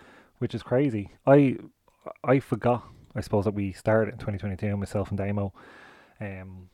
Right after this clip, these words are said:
and obviously then, you know, we ran it two years on normal nonsense,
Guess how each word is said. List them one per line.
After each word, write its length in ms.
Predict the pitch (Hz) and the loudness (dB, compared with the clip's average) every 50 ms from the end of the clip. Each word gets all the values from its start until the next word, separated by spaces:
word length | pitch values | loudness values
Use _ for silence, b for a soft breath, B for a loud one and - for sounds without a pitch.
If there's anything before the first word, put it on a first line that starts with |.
| _ _ _ _ _ _ _ _ _ _ _ _ _ - | _ _ _ _ _ _ _ _ _ _ _ _ _ -4
and 120 | 135 120 107 | 0 0 0
obviously 360 | 104 101 101 98 - 117 107 | 0 0 -2 -4 -2 -4 -2
then, 440 | 98 104 98 98 98 98 98 104 B B B B B B B _ _ _ _ _ | -2 -2 -4 -4 -6 -6 -8 -10 B B B B B B B _ _ _ _ _
you 100 | 123 117 | -2 -2
know, 240 | 104 95 90 95 - _ _ _ _ _ _ | -2 -2 -4 -8 -12 _ _ _ _ _ _
we 200 | 113 107 101 101 | -6 -4 -4 -4
ran 240 | 95 104 101 101 101 | -6 -6 -6 -4 -6
it 140 | 101 95 | -6 -8
two 160 | _ - - 117 | _ -4 -2 -2
years 340 | 110 107 104 101 101 98 - | 0 0 -2 -2 -4 -6 -6
on 260 | - 117 101 98 98 | -6 -6 -4 -4 -4
normal 260 | 98 98 98 95 98 | -4 -6 -6 -6 -6
nonsense, 560 | 101 98 104 104 - - 107 104 101 - - | -6 -6 -6 -8 -8 -6 -8 -8 -8 -10 -20